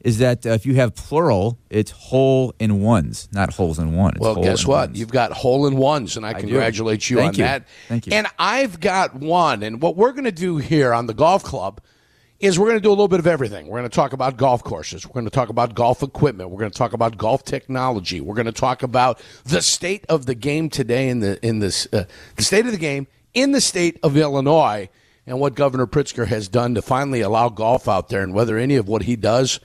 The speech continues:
Speaker 2: and any of what he says makes sense to the golf community. And we'll get to that a little bit later on. We're also gonna touch base on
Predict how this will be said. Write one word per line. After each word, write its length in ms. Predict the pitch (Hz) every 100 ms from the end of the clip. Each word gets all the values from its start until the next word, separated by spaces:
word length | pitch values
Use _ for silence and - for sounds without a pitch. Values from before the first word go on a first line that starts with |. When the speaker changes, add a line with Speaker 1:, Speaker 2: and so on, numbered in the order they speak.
| _ -
Speaker 2:
and 140 | 107
any 180 | 120 127
of 100 | 104
what 160 | 120 101
he 160 | 120
says 340 | - 123 113 117
makes 220 | 120 -
sense 340 | 131 120 - 139
to 120 | - 127
the 80 |
golf 260 | 131 123 123
community. 520 | 135 156 196 101 71 _ - - -
And 80 | -
we'll 80 | 127
get 240 | 127 123
to 120 | - 120
that 180 | 120
a 40 | 92
little 140 | 117
bit 160 | 104 98
later 320 | 107 92 98
on. 220 | 123 151 - - - - -
We're 120 | 156
also 220 | 175 196 185
gonna 140 | 170
touch 300 | - 156 -
base 340 | 151 165 - 147
on 500 | 147 127 120 117